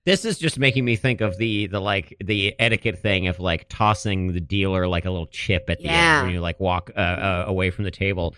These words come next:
Speaker 2: Yeah.
Speaker 1: Are there any other things like that that are kind of, like, uh, uh, something that is, like, appreciated?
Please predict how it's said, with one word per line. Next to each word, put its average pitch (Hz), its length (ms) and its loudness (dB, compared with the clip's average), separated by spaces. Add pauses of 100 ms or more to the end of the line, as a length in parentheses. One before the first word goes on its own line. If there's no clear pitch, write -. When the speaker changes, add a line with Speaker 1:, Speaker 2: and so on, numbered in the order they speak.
(120)
Speaker 2:
Yeah. - 100 -6
Speaker 1:
Are 143 120 8
there 156 260 8 (200)
any 185 280 4
other 135 240 4
things 131 440 0
like 110 320 2
that 98 300 2
that 101 100 2
are 98 80 0
kind 104 200 -2
of, 90 100 -2
like, 95 340 -2
uh, 110 60 -4
uh, 92 560 2 (260)
something 127 360 2
that 95 260 -2 (960)
is, 127 140 4
like, 117 120 2
appreciated? 101 800 -4